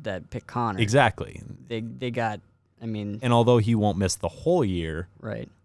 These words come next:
Speaker 2: he still, you still need that handcuff to ensure that you have the Cowboys running back position, in my, in my opinion.
Speaker 1: Yeah.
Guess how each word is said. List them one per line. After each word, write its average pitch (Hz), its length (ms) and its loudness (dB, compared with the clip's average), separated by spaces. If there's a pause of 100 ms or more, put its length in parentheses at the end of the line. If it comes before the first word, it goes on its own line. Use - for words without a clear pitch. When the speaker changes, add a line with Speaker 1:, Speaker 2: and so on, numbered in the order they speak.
(1040)
Speaker 2:
he - 260 -6
still, 113 480 2
you 101 200 0
still 123 280 0
need 104 220 0
that 85 160 -2
handcuff 92 500 -6
to - 240 -6
ensure 90 720 -2 (380)
that 87 380 0 (300)
you 92 180 -8
have 85 220 -2
the 90 80 -10
Cowboys 82 400 -6
running 80 180 -10
back 80 160 -8
position, 82 340 -12
in 82 40 -6
my, 80 300 -8
in 92 180 -2
my 101 180 4
opinion. 80 440 -6 (220)
Speaker 1:
Yeah. - 220 -12